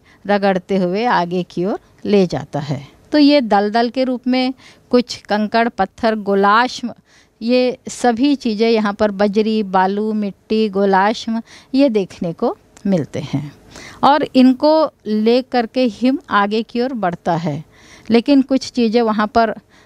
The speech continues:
आ, जब हिमनद आगे की ओर बढ़ जाता है तो उस क्षेत्र में कुछ अवसाद जम जाते हैं जो कि, आ, दलदल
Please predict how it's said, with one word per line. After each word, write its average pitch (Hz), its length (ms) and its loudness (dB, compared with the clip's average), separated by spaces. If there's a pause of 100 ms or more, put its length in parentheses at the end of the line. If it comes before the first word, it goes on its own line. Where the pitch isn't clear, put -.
(160)
आ, 185 280 2
जब 190 300 -2
हिमनद 247 560 0
आगे 214 320 0
की 254 140 -4
ओर 247 100 -2
बढ़ 214 180 -2
जाता 190 320 -6
है 269 140 -4
तो 285 220 -4
उस - 280 -6
क्षेत्र 220 420 -2
में 220 160 2
कुछ 240 320 -2
अवसाद 233 1200 0
जम 220 260 -2
जाते 208 320 -4
हैं 262 240 -2
जो 214 140 0
कि, 294 240 -2 (540)
आ, 190 340 2 (280)
दलदल 262 600 2